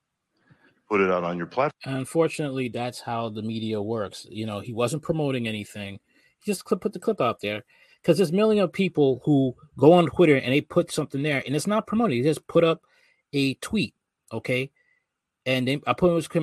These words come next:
Speaker 2: put up a tweet about the Woman King. They're not promoting it. They just wanna talk about it. And, you know, because it's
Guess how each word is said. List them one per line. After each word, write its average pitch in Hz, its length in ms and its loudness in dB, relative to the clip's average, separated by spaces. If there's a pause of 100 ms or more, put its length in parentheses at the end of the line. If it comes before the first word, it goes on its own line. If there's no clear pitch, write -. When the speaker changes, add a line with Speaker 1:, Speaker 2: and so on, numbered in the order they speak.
(160)
Speaker 2:
put 170 140 2
up - 80 0
a 147 60 0
tweet 175 260 0
about 147 360 2
the 123 60 -6
Woman 165 300 2
King. 104 240 -6
They're 110 80 -4
not 156 200 -4
promoting 131 520 -4
it. 113 200 -8
They 117 100 -4
just 139 180 -4
wanna 139 160 -2
talk - 300 -4
about 92 240 -8
it. 92 100 -16 (580)
And, 175 400 2 (960)
you 165 120 2
know, 127 420 0 (2000)
because 175 400 2
it's 160 180 -2